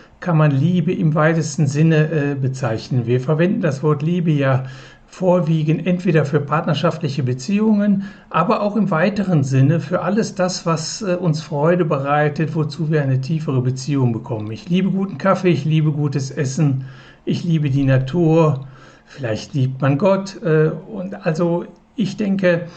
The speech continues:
alles das, äh, womit wir in eine tiefe Verbindung treten können, kann man als Liebe bezeichnen. Und ich denke, ich habe in meinem Buch versucht darzulegen, dass das die Wurzel aller Lebensfreude ist,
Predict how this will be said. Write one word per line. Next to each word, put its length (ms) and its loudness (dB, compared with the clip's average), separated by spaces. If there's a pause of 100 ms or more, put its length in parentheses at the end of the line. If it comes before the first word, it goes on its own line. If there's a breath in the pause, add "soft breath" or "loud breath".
(240 loud breath)
alles 400 0
das, 380 -2
äh, 360 0
womit 380 0
wir 160 0
in 300 0
eine 320 -4
tiefe 360 -2
Verbindung 640 0
treten 540 0
können, 500 0 (260 loud breath)
kann 200 0
man 260 2
als 340 -4
Liebe 320 0
bezeichnen. 760 -2 (260 loud breath)
Und 180 -4
ich 220 -6
denke, 360 0
ich 200 -8
habe 200 0
in 80 0
meinem 400 0
Buch 500 -4
versucht 480 -4
darzulegen, 800 0
dass 260 -2
das 260 -2
die 200 -2
Wurzel 380 -4
aller 260 0
Lebensfreude 880 0
ist, 480 -8